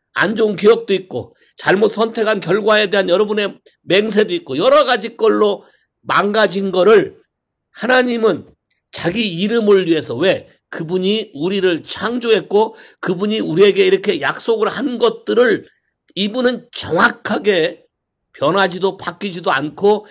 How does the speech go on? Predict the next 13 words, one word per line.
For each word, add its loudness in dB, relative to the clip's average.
기억하시고 0
그게 0
우리에게 -2
이루어지게 -4
하기 -4
위해서 0
제일 2
먼저 4
필요한 -2
패스웨이를 -2
만들어준다는 -6
거야. -16
이해하시겠어요? -2